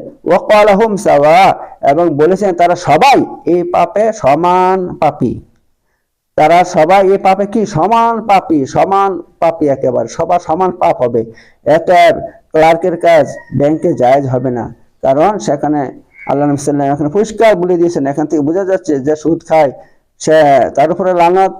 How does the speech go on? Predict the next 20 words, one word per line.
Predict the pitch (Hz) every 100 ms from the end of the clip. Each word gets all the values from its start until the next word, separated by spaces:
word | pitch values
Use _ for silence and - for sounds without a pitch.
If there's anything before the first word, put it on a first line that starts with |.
| - -
এবং | 143 165
যে | 151 160
সুদ | 165 156 165 135 - - _ _ _ - -
খাওয়ায় | 160 165 175
তার | 160 151
উপরে | 156 180
লানত, | 180 180 180 180 - - -
এবং | - 139 151 160
যে | 139 160
সু-, | 160 156 147 147
সুদ-, | 147 139 87 110
সুদি | 139 - 147 160 165 165 - _ -
কা-, | 156 - 160
সমস্ত | 165 165 165
লেনদেনগুলো | 147 151 160 160 156 170 147
লিখি-, | 143 151 175
লিপিবদ্ধ | 147 175 165 156 160
করে | 160
হিসাব | 151 151 175
রাখে | 165 170 185